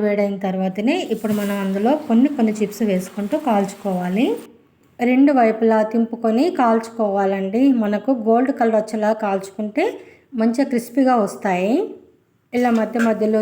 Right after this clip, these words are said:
తింపుకుంటూ రెండు వైపులా కాల్చుకోవాలి. ఈ కలర్ వస్తే సరిపోతుందండి. ఇప్పుడు మనం తీసేసుకుందాం. ఇలా మనం చేసుకున్న చిప్స్ అన్నీ ఇలా గోల్డ్ కలర్ వచ్చేంత వరకు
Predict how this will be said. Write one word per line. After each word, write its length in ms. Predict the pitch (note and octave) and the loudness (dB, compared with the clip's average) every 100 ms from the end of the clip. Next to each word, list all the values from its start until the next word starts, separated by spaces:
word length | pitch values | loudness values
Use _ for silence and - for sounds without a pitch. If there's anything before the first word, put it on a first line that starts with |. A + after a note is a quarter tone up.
| G#3+ | 0
తింపుకుంటూ 580 | A3 G#3 - G#3+ G3+ E4 C5 - A3 | -4 -4 -6 -4 0 2 0 -2 -2
రెండు 220 | A3+ A3 A3 | 2 4 4
వైపులా 320 | G#3+ B3 C#4+ B3+ | 2 0 -2 0
కాల్చుకోవాలి. 840 | G#3 G3 - G#3+ G3 F3+ F#3 C4+ G4+ - - - - C4 | 0 -2 -4 -2 0 0 0 0 0 -6 -16 -18 -4 0
ఈ 20 | D4 C#4+ | 0 2
కలర్ 200 | C4+ C4 | 2 2
వస్తే 200 | C4 D#4 - | -2 -4 -2
సరిపోతుందండి. 800 | A#3+ - A3+ A3 G#3 G#3 G#3 A3 | -2 -2 -4 -2 -4 -2 -2 -2
ఇప్పుడు 180 | G#3+ G#3+ G#3+ | 0 0 0
మనం 160 | G#3+ G#3 | 0 0
తీసేసుకుందాం. 720 | G3+ G3 G3+ - G3+ F#3+ B3 - - - - - _ _ _ _ _ _ _ _ - B3 | -2 -2 -6 -8 -8 -2 -2 -2 -10 -20 -20 -20 _ _ _ _ _ _ _ _ -2 0
ఇలా 140 | A#3+ A3 | 2 2
మనం 180 | A3 A3 | 0 0
చేసుకున్న 460 | A3 G#3+ - A3+ A3 | 0 -2 -4 -4 -4
చిప్స్ 220 | G#3 - A#3 | -8 -6 -4
అన్నీ 280 | G3+ A3 C#4+ F4 - | -2 0 0 0 0
ఇలా 140 | A3 G#3+ G3 | 2 2 0
గోల్డ్ 240 | A#3 C4+ C#4 | 0 2 2
కలర్ 160 | A#3 G#3 | 0 0
వచ్చేంత 280 | G#3+ G3+ G3 G3 | -2 -4 -2 0
వరకు 260 | G3 C4+ | 0 0